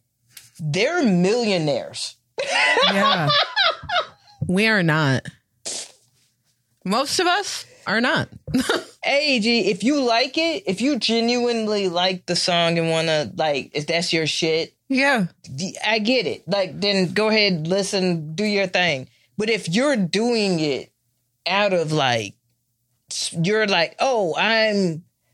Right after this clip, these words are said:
Speaker 1: let's," it's like, whoa, whoa.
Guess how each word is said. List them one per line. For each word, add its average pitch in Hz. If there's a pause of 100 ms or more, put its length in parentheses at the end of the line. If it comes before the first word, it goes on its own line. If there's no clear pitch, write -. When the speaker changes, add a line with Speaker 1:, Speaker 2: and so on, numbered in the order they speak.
(120)
Speaker 1:
let's," 220 (280)
it's 220
like, 226
whoa, 175 (600)
whoa. 170